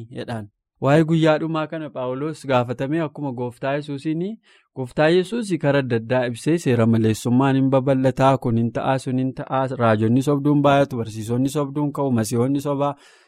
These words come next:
maaloon hin ka'u jedhee ergaa barsiise. Phaawulos immoo waggaa, ah, murtaa'e booda maal jedhee barsiisa? Waa'ee guyyoota dhumaa kana namoonni dogongoraan guyyaa isaa muranii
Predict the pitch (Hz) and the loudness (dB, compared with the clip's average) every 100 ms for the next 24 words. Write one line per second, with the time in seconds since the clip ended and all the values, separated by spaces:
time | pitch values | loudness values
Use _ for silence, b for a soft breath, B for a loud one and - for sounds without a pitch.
0 | b - 175 196 185 185 180 175 165 147 | b -8 0 2 4 4 4 2 2 2
1 | 156 175 185 - 170 156 165 160 190 185 | 2 0 -2 -4 -6 0 0 0 -2 -6
2 | 196 185 214 233 b b b - 165 202 | -8 0 -2 -2 b b b -2 0 2
3 | 214 190 180 185 165 160 156 147 - - | 2 2 4 4 4 4 4 2 -2 -8
4 | 131 139 135 135 135 147 147 151 135 120 | -4 -2 0 -2 -2 -6 -4 0 2 2
5 | 117 151 165 165 196 294 b b - 135 | 2 4 6 6 2 0 b b -2 2
6 | 147 151 156 147 147 147 151 139 139 190 | 2 2 0 0 0 -2 -4 -4 -2 -2
7 | 220 b b b - 202 233 208 208 185 | -4 b b b -2 2 2 4 4 4
8 | 175 170 165 156 151 147 131 131 135 143 | 2 0 0 0 2 0 0 -2 -2 0
9 | 147 143 127 117 120 127 123 120 - 117 | -2 -2 -2 -2 0 0 -2 -4 -10 -6
10 | 131 139 135 135 127 127 135 120 117 127 | 0 2 2 2 0 2 4 4 2 -2